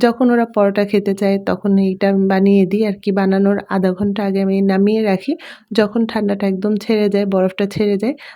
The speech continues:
তারপরে বেলে সঙ্গে সঙ্গে ভেজে দিই। এতে করে সময়টাও লাগে না। আর দেখা যায় তখন যদি হাতে আমার কাজও থাকে, তো সেই কাজের মধ্যেও খুব তাড়াতাড়ি আমি এটা তৈরি করে দিতে পারি। অন্য সময় দেখা যায় যে যখন পরোটা খেতে চায়, বিকেলে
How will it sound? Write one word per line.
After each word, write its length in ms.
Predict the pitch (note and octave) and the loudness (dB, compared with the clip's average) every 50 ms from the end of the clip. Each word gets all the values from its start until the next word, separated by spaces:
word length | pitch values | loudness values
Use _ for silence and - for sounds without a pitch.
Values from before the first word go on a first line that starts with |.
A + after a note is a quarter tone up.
| - _ | -8 _
তারপরে 380 | - A3+ A3+ A3+ A3+ A#3+ A3+ A3+ | 0 0 0 2 2 2 2 2
বেলে 260 | G#3 A3 G#3+ G#3 A3 A3 | 2 2 2 2 0 -2
সঙ্গে 280 | - A3 G3+ G3 G3 | 0 0 0 0 0
সঙ্গে 240 | G3 G#3 G3 F#3+ G3 | 0 0 0 0 0
ভেজে 320 | F#3+ G3 G3 F#3 G3 G3+ | 0 0 0 0 0 0
দিই। 200 | F#3+ G3+ G3 G3+ G3 G3 | 0 2 0 0 0 0
এতে 200 | - G3+ G3+ G#3 | -2 -2 -2 -4
করে 200 | G3+ - A3+ A3+ A3 | -4 -2 -2 0 0
সময়টাও 480 | A3 - A#3 A#3 A#3+ B3 B3 A#3+ A#3+ | 0 2 2 2 4 4 4 4 4
লাগে 280 | A3+ A3 G3+ G3 G3 G3 | 4 2 2 2 2 2
না। 100 | G3 G#3+ A#3 | 2 2 0
আর 80 | A#3 A3 | 0 -2
দেখা 240 | A3+ G#3+ G#3+ - A3+ | -2 -2 -2 0 0
যায় 180 | A3 A3 G#3+ G#3 | 0 0 0 0
তখন 280 | G#3 A3 G#3+ G#3+ A3+ G#3+ | 0 -2 -2 0 -2 -2
যদি 240 | G#3 G#3 G3+ G3+ G#3+ G3+ | 0 -2 -2 -2 -2 -2
হাতে 340 | G3 G#3 F#3+ F#3+ - G#3 G3+ | -2 -4 -4 -4 -2 -2 0
আমার 220 | G#3 G3+ G3 G3+ G3+ G3+ | 0 0 0 -2 -4 -4
কাজও 340 | - G#3 G#3 G3+ G3+ A3+ A3+ | -4 -4 -4 -2 -2 -4 -4
থাকে, 360 | A3+ A3 A3 G#3+ - - C4 E4 - - - - - - | -2 -2 -4 -2 -2 -2 -4 -4 -4 -10 -20 -20 -8 -2
তো 60 | - C4+ | 0 0
সেই 180 | B3+ - C4 A#3+ | 2 2 2 0
কাজের 340 | B3 A#3 A3 G#3+ A3 A3+ A3+ | 0 0 0 0 2 2 2
মধ্যেও 380 | A3 G#3+ G#3 G3+ G3+ - A#3 A3 G#3+ | 2 2 0 0 0 2 2 2 2
খুব 180 | - - B3+ - | 0 -6 -6 -2
তাড়াতাড়ি 440 | - A3 G#3 G3 G3 G3 G#3+ G#3 G#3+ G#3 | 0 2 2 2 2 2 2 2 4 4
আমি 200 | G3 G3 G3 F#3+ F#3+ | 4 4 4 4 2
এটা 200 | F#3+ F#3+ G3 F#3+ F#3+ - - G3+ G3+ G3+ | 2 2 2 2 2 2 0 0 0 2
তৈরি 200 | G#3+ G3+ G3 G3 | 2 2 2 2
করে 220 | G3 G#3+ G#3 G#3 G3+ | 2 2 2 4 4
দিতে 240 | G3+ G3 G3 G3+ | 2 0 0 -2
পারি। 280 | G3 G3+ F#3 E3+ F3 F3 F3 - - - - - - - | -4 -2 -4 -4 -2 -4 -4 -8 -14 -20 -20 -12 -4 0
অন্য 140 | A#3 A#3 A#3+ B3 | 2 2 4 2
সময় 240 | B3 - B3 B3 A#3+ | 2 2 2 2 2
দেখা 240 | A3 A3+ A3 A3+ G#3+ | 2 2 0 0 2
যায় 200 | G#3+ A3+ A3 A3 | 2 4 4 4
যে 140 | G#3+ A3 A3 A3 A3 | 4 4 4 4 4
যখন 320 | G#3+ G#3 G3 G3 G3+ G#3+ G#3 G3+ | 4 2 2 2 2 0 0 2
পরোটা 260 | A3 G#3 G#3 G3+ G#3+ | 2 2 2 2 0
খেতে 300 | G3+ - B3 A#3 A#3 G#3+ G3+ | 0 2 2 2 2 0 0
চায়, 200 | - G3 F#3+ F#3+ F#3 | 0 0 0 0 0
বিকেলে 420 | F#3+ G#3 G3+ G#3+ A#3 G#3+ G#3+ | -2 -4 -4 -2 -2 -2 0